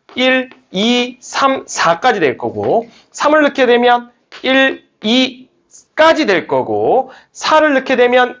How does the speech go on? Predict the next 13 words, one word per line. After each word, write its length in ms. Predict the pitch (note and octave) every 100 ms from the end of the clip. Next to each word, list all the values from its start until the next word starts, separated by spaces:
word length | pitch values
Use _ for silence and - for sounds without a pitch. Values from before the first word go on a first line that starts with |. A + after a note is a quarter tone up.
| -
일 240 | D4 E4
될 220 | G3+ C3 -
거고. 440 | - - - -
이도 220 | B3 C#4+ B3
되겠네요. 380 | D3 A#2 A2 G2+
그죠? 220 | C#3+ A#3+ - - -
그 100 | -
다음에 180 | G3 G#3
오를 380 | - G#3+ D4 D4+
넣게 240 | C#4 C4+
되면 440 | B3 A#3+ A#3+ A#3+ A#3+
일 220 | E4+ E4+
되겠죠. 500 | G3 C3 B2 - -